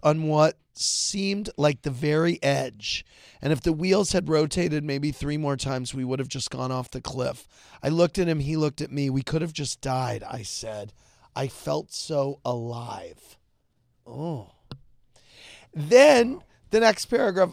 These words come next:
"I didn't know then that the photographer was married.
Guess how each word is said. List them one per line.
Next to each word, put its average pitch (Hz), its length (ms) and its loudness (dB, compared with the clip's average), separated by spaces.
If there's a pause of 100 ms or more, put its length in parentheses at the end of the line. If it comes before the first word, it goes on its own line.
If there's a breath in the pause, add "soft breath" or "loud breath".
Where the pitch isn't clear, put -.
"I 202 100 6
didn't 262 300 0
know 226 160 6
then 202 300 6
that 170 120 -2
the 185 80 -2
photographer 202 640 2
was 247 240 4
married. 262 640 4